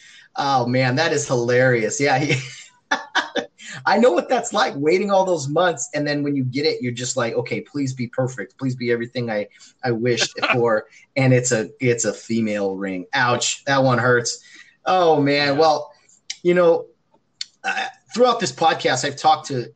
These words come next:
Speaker 1: everybody about just the relationships and the experiences, and, uh, you got to play football with your brother, your twin brother,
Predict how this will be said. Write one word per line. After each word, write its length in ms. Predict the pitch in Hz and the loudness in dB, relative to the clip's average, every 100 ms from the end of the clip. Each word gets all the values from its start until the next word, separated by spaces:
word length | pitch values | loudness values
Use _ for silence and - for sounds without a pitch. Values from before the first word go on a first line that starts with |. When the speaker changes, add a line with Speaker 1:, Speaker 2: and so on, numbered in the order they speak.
| - | -4
Speaker 1:
everybody 600 | 143 151 131 143 139 131 | -4 -4 -2 -2 0 -2
about 420 | 120 120 104 - | 0 -2 -2 -4
just 240 | 151 151 | -4 -4
the 80 | 165 | -2
relationships 880 | 135 117 110 110 101 - 95 - - | -2 -2 -2 -2 -4 -4 -6 -6 -10
and 100 | 98 | -8
the 120 | 95 | -8
experiences, 1080 | 92 - - 160 156 123 - - 101 92 90 | -4 -4 0 0 2 0 -2 -6 -6 -8 -8
and, 200 | 92 87 - _ _ _ _ - | -10 -12 -20 _ _ _ _ -8
uh, 100 | 123 | -4
you 220 | 110 123 262 | -2 -2 0
got 220 | - - | 0 0
to 100 | 170 | -4
play 380 | 127 151 190 156 | 0 2 4 2
football 600 | - 214 226 151 123 120 | 0 0 2 2 4 4
with 220 | 127 123 | 0 -4
your 120 | 113 | -6
brother, 500 | 87 110 120 127 87 | -4 0 0 0 -2
your 220 | 98 160 | -2 -4
twin 400 | - - 262 294 | -4 0 2 4
brother, 440 | 139 117 95 90 | 4 2 0 -10